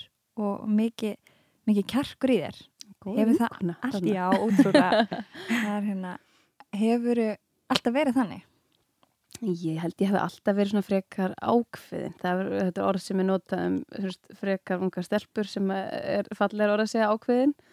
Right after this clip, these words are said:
Speaker 1: Mm.
Speaker 2: Ég hef alltaf verið frekar ákveðin. Og, hérna, vita svona hvað ég vil og svo já, ég held að það hafi verið svona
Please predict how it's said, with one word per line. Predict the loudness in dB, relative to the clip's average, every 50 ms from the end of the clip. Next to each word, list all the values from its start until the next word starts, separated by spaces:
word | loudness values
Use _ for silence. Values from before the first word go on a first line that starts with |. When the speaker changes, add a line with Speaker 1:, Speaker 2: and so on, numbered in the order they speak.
| _ -6
Speaker 1:
Mm. | -4 -4
Speaker 2:
Ég | -2 -2
hef | -4 -2
alltaf | 0 0 0
verið | 0 0
frekar | 0 -2 -2
ákveðin. | -4 -6 -10 -12 -12 -14 _ _ _ -6
Og, | -2 -2 -2 -2 -4 -6
hérna, | -4 -2 0 0 0 0 0 0
vita | 0 0 0 0 -2 -2
svona | -2 -2 -4 -6 _ -18 -18
hvað | -10 -6 -4 -4 -4 -4
ég | -6 -8 -8
vil | -4 0 2 4 6 6 6 4 4 2 0 2 2
og | 2 2 0 -2 -8 -16 -20 _ _ _ _ _ _ _ _ _ _ _ _ _ _ -14
svo | -10 -6 -2 -2
já, | -2 0 0 2 2 4 4 4 2
ég | 2 2 2 2 2
held | 0 -2 -2 -2 0
að | 0 0 2
það | 2 2
hafi | 2 2 4
verið | 4 4 2 2
svona | 0 0 0 0